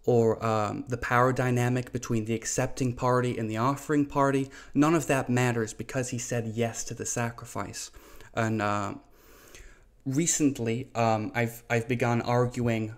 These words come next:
um, that, um, informed consent does matter in terms of, um, Griffith's agreement to the contract, and because he was manipulated,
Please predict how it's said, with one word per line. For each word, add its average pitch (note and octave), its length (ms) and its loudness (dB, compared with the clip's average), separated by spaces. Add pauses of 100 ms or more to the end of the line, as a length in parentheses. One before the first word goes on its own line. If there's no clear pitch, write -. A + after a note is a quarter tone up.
(160)
um, A2 440 -2
that, A2 440 -2
um, G#2 540 -4 (1800)
informed C#3+ 560 6
consent B2 540 0
does C#3+ 260 4
matter A2 500 -2
in A2+ 140 -2
terms A#2 380 -2
of, A2 220 -4
um, G#2+ 360 -4 (680)
Griffith's A#2+ 360 0
agreement A#2 600 2
to - 80 -6
the G#2 100 -6
contract, B2 800 -2
and A2+ 160 -2
because B2 460 -2
he B2 180 0
was A2+ 340 2
manipulated, A2 960 -2